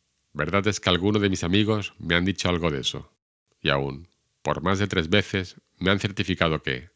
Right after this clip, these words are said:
antes que conmigo casase, había parido tres veces, hablando con reverencia de vuestra merced, porque está ella delante".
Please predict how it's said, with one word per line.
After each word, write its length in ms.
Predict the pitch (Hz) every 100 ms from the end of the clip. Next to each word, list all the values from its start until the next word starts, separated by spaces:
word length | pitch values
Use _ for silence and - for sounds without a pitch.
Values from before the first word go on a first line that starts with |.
| _
antes 360 | - 104 98 104
que 80 | -
conmigo 380 | 82 87 92 87
casase, 540 | - 104 - 98 95 _ _ _
había 240 | - 85 98
parido 260 | 98 90
tres 220 | 85 90 78
veces, 480 | 101 - 95 - - _ _ _
hablando 360 | 78 90 98
con 140 | 98 90
reverencia 500 | 87 85 92 - 87
de 100 | 80
vuestra 300 | 78 - 78
merced, 340 | 69 - 92 - _ _ _ _
porque 240 | - 76 82
está 320 | - 95 90
ella 160 | 87
delante". 500 | 80 73 58 58 -